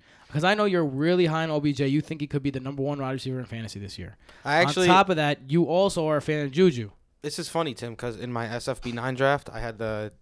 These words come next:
Speaker 2: fourth pick, and I wanted Juju to fall to me or Zach Ertz 'cause it was tight end premium. And then Zach Ertz and Juju went right before me, and then I was left with O B J. So I was hyped.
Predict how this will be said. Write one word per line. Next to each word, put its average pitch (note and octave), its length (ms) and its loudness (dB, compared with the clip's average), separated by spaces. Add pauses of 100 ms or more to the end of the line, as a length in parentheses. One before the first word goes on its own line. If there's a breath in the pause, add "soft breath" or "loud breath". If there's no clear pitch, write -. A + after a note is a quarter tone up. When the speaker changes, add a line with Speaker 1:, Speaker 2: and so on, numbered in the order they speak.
(400)
Speaker 2:
fourth - 400 -6
pick, E3 280 -4 (560)
and A#2+ 360 -8 (400)
I B2+ 100 -4
wanted B2 320 -4
Juju A#2+ 360 -8
to A#2 60 -8
fall B2 220 -4
to B2+ 120 -12
me D3 140 -6
or A#2+ 140 -2
Zach A#2 260 -4
Ertz B2 280 -6
'cause A2+ 140 -14
it A#2 40 -6
was A2+ 120 -10
tight A#2 200 -8
end A2 100 -12
premium. C3 400 -8 (460)
And A#2 100 -10
then A2 260 -10 (280)
Zach A#2 240 -12
Ertz A#2+ 240 -6
and A2 100 -14
Juju G#2+ 300 -12
went G2+ 160 -12
right G2+ 160 -14
before G#2 280 -14
me, G2+ 180 -16
and G2 160 -16
then G2 100 -14
I G2 60 -12
was G2 240 -16 (340)
left G#2+ 280 -10
with F#2+ 260 -12
O G#2 100 -12
B G2+ 120 -12
J. G2+ 240 -10 (100)
So G2+ 300 -10 (1080)
I G#2 100 -10
was G#2+ 140 -8
hyped. G#2+ 380 -12